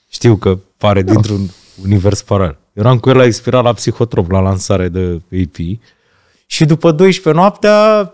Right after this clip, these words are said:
Speaker 1: că era treizeci întâi decembrie, l-a apucat patriotismul pe Romeo. Și după două whisky-uri și așa, și a început să zică că el își iubește țara, în contextul în care el face parte dintr-o familie de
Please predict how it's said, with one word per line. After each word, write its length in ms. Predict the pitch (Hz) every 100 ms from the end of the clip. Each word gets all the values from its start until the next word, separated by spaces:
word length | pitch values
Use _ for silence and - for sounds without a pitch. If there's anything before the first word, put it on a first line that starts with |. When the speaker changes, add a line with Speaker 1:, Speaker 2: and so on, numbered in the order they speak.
| _
Speaker 1:
că 80 | -
era 200 | 160 175
treizeci 480 | 175 175 165 160 147
întâi 260 | 156 151 156
decembrie, 520 | 131 131 202 202 196
l-a 100 | 196
apucat 340 | 196 - 214
patriotismul 680 | 208 196 214 202 180 117 110
pe 140 | -
Romeo. 360 | 123 123 113 90
Și 160 | -
după 240 | 113 113 110
două 280 | 95 113 104
whisky-uri 500 | 101 147 - 113 101
și 120 | -
așa, 300 | 101 156 165 _ _ _ _ _ _ _ _ _ _
și 180 | - -
a 20 |
început 320 | 254 277 -
să 120 | 294 294
zică 220 | 262 175
că 120 | 160
el 120 | 220
își 180 | 233 -
iubește 360 | 220 233 - 143
țara, 360 | - 123 104
în 80 | 104
contextul 520 | 107 139 165 156 -
în 80 | 160
care 360 | - 160 156 160
el 380 | 147 160 156
face 420 | 147 - 151 - 151
parte 460 | - 147 143 123
dintr-o 380 | 139 147 139 147
familie 760 | 143 143 143 123 147 139 139 139
de 440 | 123 143 139 135